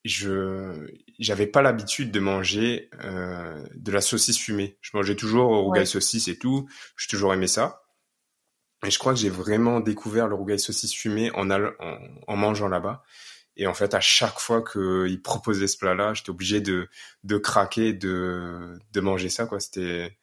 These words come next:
Speaker 1: c'était trop bon. Et donc, le soir, en revenant des cours, je me prenais une barquette et puis je mangeais ça le soir. Et parfois, il m'en restait un peu pour, euh, pour le lendemain. <laughs>
Speaker 2: Hmm.
Speaker 1: Toi, t'as, t'as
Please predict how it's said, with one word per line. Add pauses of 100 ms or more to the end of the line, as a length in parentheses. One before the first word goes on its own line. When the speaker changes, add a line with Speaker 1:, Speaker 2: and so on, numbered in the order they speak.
(240)
Speaker 1:
c'était
trop
bon.
Et
donc,
le
soir,
en
revenant
des
cours,
je
me
prenais
une
barquette
et
puis
je
mangeais
ça (480)
le
soir.
Et
parfois,
il
m'en
restait
un
peu
pour,
euh, (160)
pour
le
lendemain. (340)
<laughs>
Speaker 2:
Hmm. (540)
Speaker 1:
Toi,
t'as,
t'as